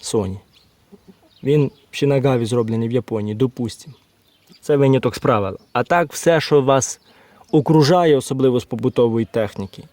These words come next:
і з багатьох інших речей, зроблено в Китаї. І теза про китайське, значить, погане, це вже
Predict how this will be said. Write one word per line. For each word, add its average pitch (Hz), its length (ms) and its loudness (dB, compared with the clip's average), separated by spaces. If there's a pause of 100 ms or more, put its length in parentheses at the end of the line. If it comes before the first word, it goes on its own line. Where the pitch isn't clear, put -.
і 127 80 -6
з 110 60 -6
багатьох 131 500 0
інших 135 320 -2
речей, 143 360 0
зроблено 123 440 0
в 113 80 -8
Китаї. 98 520 -10 (1120)
І 143 260 2 (400)
теза 127 540 0 (560)
про 135 280 2 (360)
китайське, 131 540 -2
значить, 117 380 -6
погане, 135 520 -2 (420)
це 139 180 0
вже 123 320 -2